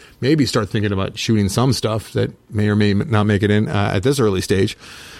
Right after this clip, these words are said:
Uh, and then I wanna shoot the entire production process and, and leading up to it, and, uh, working with the, uh, the, the unique individuals that we'll be working with. And, uh, I hope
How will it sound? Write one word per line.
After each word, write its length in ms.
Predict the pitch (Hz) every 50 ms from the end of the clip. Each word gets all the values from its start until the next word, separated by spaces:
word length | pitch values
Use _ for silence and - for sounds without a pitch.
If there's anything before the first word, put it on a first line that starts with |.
| - - -
Uh, 300 | - 104 92 95 95 101
and 140 | - 107 104
then 80 | 104 98
I 60 | 98
wanna 180 | 101 101 104 95
shoot 180 | - - 110
the 100 | 95 98
entire 440 | 95 90 107 101 98 95 95 95 92
production 680 | 95 - - 110 107 110 110 - - - 107 104 107 104
process 600 | - 110 107 101 98 - - 110 113 107 - -
and, 140 | 104 98 104
and 240 | 113 107 98 95 95
leading 280 | 98 107 110 104 101 104
up 160 | 110 107 -
to 200 | - - 113 110 110
it, 200 | 110 104 - -
and, 240 | 98 92 90 87
uh, 220 | 90 92 92 92 92 - - - - - - - - - - _
working 380 | - 117 117 113 - - 113 107
with 220 | 110 110 101 -
the, 180 | - 107 104 101
uh, 200 | 101 98 98 98
the, 220 | 95 101 101 98
the 160 | 95 - - 107
unique 380 | 104 104 107 113 123 135 127
individuals 640 | 143 127 123 107 117 123 107 113 117 117 113 104 -
that 200 | 117 110 - 101
we'll 160 | 107 110 104
be 80 | 104
working 340 | 101 104 123 135 120 131 131
with. 280 | 127 123 123 110 - -
And, 260 | 110 104 104 101 98
uh, 200 | 104 104 101 107
I 80 | - 107
hope 280 | 107 104 117 117 -